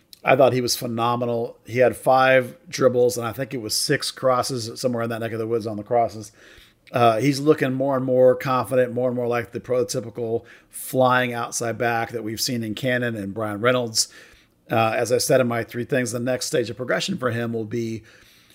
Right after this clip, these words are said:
uh, learning to make his crossing and his dribbling and his combinations impactful. Um, now, Dallas didn't score in this, either one of these two games, but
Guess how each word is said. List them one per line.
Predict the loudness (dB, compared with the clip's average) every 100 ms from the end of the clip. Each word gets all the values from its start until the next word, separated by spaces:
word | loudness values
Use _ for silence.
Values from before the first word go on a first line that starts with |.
| _ _ -6
uh, | -4 -4 -6
learning | 0 2 2 2 0
to | -2 -2
make | 2 4 4 -2
his | -8 -6 -6
crossing | -6 4 4 4 2 -6
and | -6
his | -8
dribbling | -4 -2 -2 -4 -6 -6
and | -8
his | -6 -6 -6
combinations | -4 -4 0 0 -2 -6 -10 -8
impactful. | -6 -6 -4 -4 -4 -8 -6 -6 -10 -20 -20 _ -2
Um, | -2 -2
now, | -2 -4
Dallas | -2 -2 -2 -2
didn't | -4 -4
score | 0 2 2
in | 0
this, | -4 -6 -8
either | -6
one | -6
of | -6
these | -6
two | -6
games, | -2 2 2 0 -6 -10 -20 -20 _ -12
but | 2 4 4 0